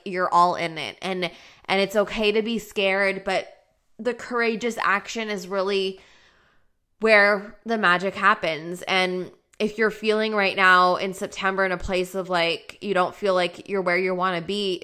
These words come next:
where you want to be, basically know that, like, you're available to change at a-, o-, any moment you decide. And if you decide, then just start doing it, to take the steps, to take the action that you need to create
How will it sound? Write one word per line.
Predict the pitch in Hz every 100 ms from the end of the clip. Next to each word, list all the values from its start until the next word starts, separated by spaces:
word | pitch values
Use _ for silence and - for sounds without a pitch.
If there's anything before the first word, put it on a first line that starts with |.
| -
where | 180
you | 185 196
want | 180 170
to | - 185
be, | 196 214 175 165 196 _ _ _ _ _ _ _ - -
basically | 196 226 349 359 339
know | 240 277 254
that, | 202
like, | 190 185 -
you're | 214 185
available | 226 214 190 214 208 202
to | 202
change | - 190 208
at | 180 -
a-, | 165 -
o-, | 196 -
any | 196 208
moment | 196 190 190
you | 185
decide. | 170 170 170 - - - - - - -
And | 185 185 - - _
if | - 214 214
you | 226
decide, | 196 196 185 180 226 247 - _ -
then | 185 180 185
just | 185
start | - 170 160
doing | 175 165 160
it, | 160 -
to | 202
take | - 220 180 202
the | 190
steps, | - 170 170 -
to | 185
take | - 170
the | 165
action | 165 165 -
that | 180 -
you | 185
need | 180 165 156
to | 185
create | 175 180 170 165 170 165